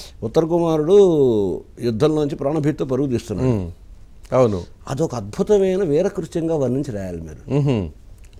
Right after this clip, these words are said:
Speaker 2: ఓ, ఇట్లా
Speaker 1: కంప్లీట్ కాంట్రాస్ట్.
Speaker 2: కాంట్రాస్ట్. ఆ.
Speaker 1: పుంజాలు తెంచుకుని ప్రాణం కోసం భయపడి పరుగు తీస్తున్నాడు వాళ్ళు ఎక్కడ చెప్తారు?
Speaker 2: వ్యక్తిని పట్టుకుని
Speaker 1: ఎంత గొప్ప వీరకృత్యం నువ్వు చేయలేదురా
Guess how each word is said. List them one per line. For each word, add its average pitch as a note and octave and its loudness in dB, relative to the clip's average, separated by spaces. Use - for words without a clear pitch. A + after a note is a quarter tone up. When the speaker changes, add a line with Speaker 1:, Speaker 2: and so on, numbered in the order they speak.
Speaker 2:
ఓ, E3 4
ఇట్లా D#3 2
Speaker 1:
కంప్లీట్ G3+ 8
కాంట్రాస్ట్. F3+ 4
Speaker 2:
కాంట్రాస్ట్. C#3+ 4
ఆ. A#2 2
Speaker 1:
పుంజాలు E3+ 6
తెంచుకుని E3+ 4
ప్రాణం D3+ 2
కోసం E3 2
భయపడి C#3+ 4
పరుగు E3+ 2
తీస్తున్నాడు D#3+ 2
వాళ్ళు B2+ 4
ఎక్కడ - -2
చెప్తారు? C#3 6
Speaker 2:
వ్యక్తిని G3 4
పట్టుకుని D#3 4
Speaker 1:
ఎంత E3+ 2
గొప్ప F#3 0
వీరకృత్యం E3+ -2
నువ్వు D3 0
చేయలేదురా C#3+ 0